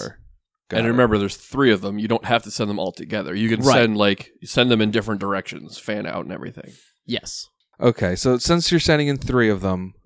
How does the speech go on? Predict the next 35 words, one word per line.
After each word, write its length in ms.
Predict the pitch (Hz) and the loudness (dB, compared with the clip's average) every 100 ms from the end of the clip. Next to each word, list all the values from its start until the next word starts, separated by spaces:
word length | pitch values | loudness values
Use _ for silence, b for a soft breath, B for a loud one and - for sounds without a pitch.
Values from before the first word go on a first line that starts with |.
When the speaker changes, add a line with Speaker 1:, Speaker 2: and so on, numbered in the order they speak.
| _ | _
Speaker 1:
uh, 500 | 95 98 95 92 92 - | -2 0 0 0 -2 -4
and 180 | 107 | -2
you 100 | 113 | -2
can, 440 | 110 113 107 101 98 - | 0 -2 -4 -8 -10 -4
you 140 | 139 - | -2 0
can 140 | 113 | -2
share 280 | - 127 120 | 0 2 2
senses 460 | - 127 - 123 | 2 -2 -2 0
with 180 | 127 120 | 0 2
them, 320 | 123 120 117 b b b _ - | 2 2 0 b b b _ -2
I 40 | |
mean, 80 | 120 | 2
I 80 | 120 | 4
guess 200 | 143 139 | 4 2
you 80 | 160 | 0
can 140 | 113 | 0
just, 280 | 107 104 - _ _ _ _ _ | 0 -2 -4 _ _ _ _ _
you 80 | 110 | -8
can 80 | 107 | -6
just 120 | 92 | -4
have 200 | 101 101 | -2 -2
this 140 | 95 - | -2 -4
whole 180 | 98 | -2
room. 460 | 92 98 90 90 - _ _ _ _ - | -2 -2 -4 -8 -18 _ _ _ _ -14
Uh, 140 | 58 | -12
so 160 | - 90 | -8 -8
this 160 | 101 | -8
is 140 | 110 104 | -8 -2
what 300 | 95 95 - - _ _ _ _ - | 0 0 -4 -14 _ _ _ _ -16
the 440 | 95 92 90 90 - | -8 -6 -6 -8 -8
insects, 840 | 87 82 - 87 - - - - _ _ _ _ _ - | -10 -8 -8 -8 -10 -10 -8 -10 _ _ _ _ _ -8
and 240 | 90 87 | -6 -6
by 160 | 87 78 | -6 -6
extension, 960 | - - 120 120 - 120 117 117 113 | -6 -4 -2 -2 -2 -2 -2 -4 -6
Scram, 1040 | - - - 113 110 104 98 95 95 101 | -4 -4 -2 -2 0 0 0 -2 -4 -8